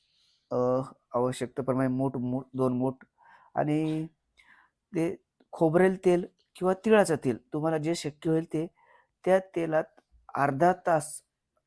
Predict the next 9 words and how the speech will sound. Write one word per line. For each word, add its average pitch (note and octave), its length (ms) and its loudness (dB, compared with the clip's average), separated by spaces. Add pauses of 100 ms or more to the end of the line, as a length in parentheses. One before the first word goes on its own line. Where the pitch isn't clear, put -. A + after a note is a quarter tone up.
साधारण E3+ 540 0
मंद F#3 420 -2 (1040)
गॅसवर E3 420 0
किंवा - 380 -6
असं - 200 -6 (1040)
मंद F#3 260 0
आचेवर E3 380 4
जर D3+ 160 -4
तुम्ही D#3 280 -4